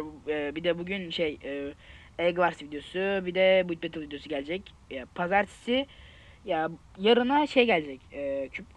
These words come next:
e, küp kartı çektiğimiz Egg Wars videosu gelecek. Ondan sonra Skyblock gelir büyük ihtimalle. Sonra da Bullet Battle gelir. Ondan sonra tabii ki de gene video çekmeye devam edeceğiz. Hemen bir dakika.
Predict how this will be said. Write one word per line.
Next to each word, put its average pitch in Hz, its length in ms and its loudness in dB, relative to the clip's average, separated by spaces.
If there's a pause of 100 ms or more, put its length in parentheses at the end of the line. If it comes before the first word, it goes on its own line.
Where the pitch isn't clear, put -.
(100)
e, 139 200 -8
küp - 180 -16
kartı 180 200 -6
çektiğimiz 175 340 -8
Egg 175 120 0
Wars 175 180 -2
videosu 165 200 -12
gelecek. 175 280 -4
Ondan 170 200 -8
sonra 170 180 -10
Skyblock 175 400 -2
gelir 175 140 -2
büyük 170 120 -8
ihtimalle. 185 380 -6 (220)
Sonra 196 240 0
da 185 60 -6
Bullet 175 180 -6
Battle 170 200 -6
gelir. 180 260 -2 (560)
Ondan 180 160 -6
sonra 160 160 -8
tabii 151 180 -8
ki 151 80 -8
de 143 60 -8
gene 147 220 -10
video 147 140 -10
çekmeye 143 280 -12
devam 151 140 -10
edeceğiz. 175 380 -12
Hemen 165 280 -10 (220)
bir 165 100 -16
dakika. 151 320 -16